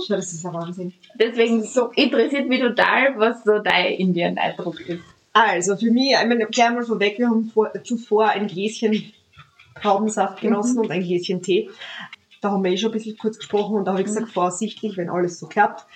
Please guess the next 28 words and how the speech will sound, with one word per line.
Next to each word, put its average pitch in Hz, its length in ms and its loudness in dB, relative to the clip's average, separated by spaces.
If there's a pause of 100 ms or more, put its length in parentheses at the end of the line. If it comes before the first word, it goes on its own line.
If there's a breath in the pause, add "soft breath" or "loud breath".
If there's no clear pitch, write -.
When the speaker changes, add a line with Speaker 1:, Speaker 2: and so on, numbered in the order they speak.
(260 loud breath)
Speaker 1:
würde 202 200 2
ich - 120 -6
gern 196 260 0
kommende 185 540 -2 (120)
Weihnachten 170 560 -6
wieder 175 180 -4
nach 175 160 -4
Indien. 165 460 -6
Voll 208 260 0
Speaker 2:
Mhm. 214 80 2
Speaker 1:
ausnützen, 233 720 0
voll 220 320 2
ausnützen, 208 720 0
äh, 175 200 4
die 185 100 -8
gesamte 190 640 -2 (120)
Zeit, 180 440 0
die 208 40 -6
ich 180 140 -6
zur 185 140 -6
Verfügung 220 460 -2
habe 220 120 -4 (640 loud breath)
und 220 840 0 (300)
wieder 220 260 2
nach 208 160 -2
Indien 185 340 -4
zu 180 120 -12
fahren. - 440 -12